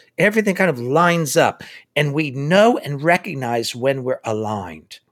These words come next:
And when we're aligned, we're filled with the sense of the sacredness of this life and the goodness of this life.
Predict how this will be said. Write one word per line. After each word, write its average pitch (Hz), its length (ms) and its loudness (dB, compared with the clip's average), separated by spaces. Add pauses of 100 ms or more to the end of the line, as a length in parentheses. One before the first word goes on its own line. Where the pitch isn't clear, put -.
(480)
And 131 260 -6
when 254 300 2
we're 233 160 2
aligned, 127 640 2
we're 131 160 -4
filled 220 500 -2 (260)
with 139 140 -6
the - 100 -8
sense 170 500 -2
of 135 200 -20
the 123 80 -4
sacredness - 1080 -4
of 101 140 -12
this 98 240 -8
life 90 320 -10 (160)
and 113 140 -10
the 120 80 -2
goodness 143 560 -6
of 101 100 -6
this - 300 -10
life. - 320 -14